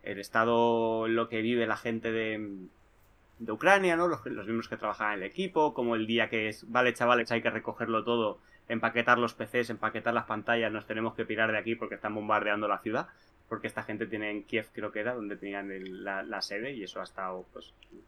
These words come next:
como digo, todavía está, está siendo bombardeado. Y luego ver el testimonio, ¿no? de varios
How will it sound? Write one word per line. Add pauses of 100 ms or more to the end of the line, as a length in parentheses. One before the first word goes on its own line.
(300)
como
digo,
todavía (100)
está,
está
siendo
bombardeado. (540)
Y
luego
ver
el
testimonio,
¿no?
de
varios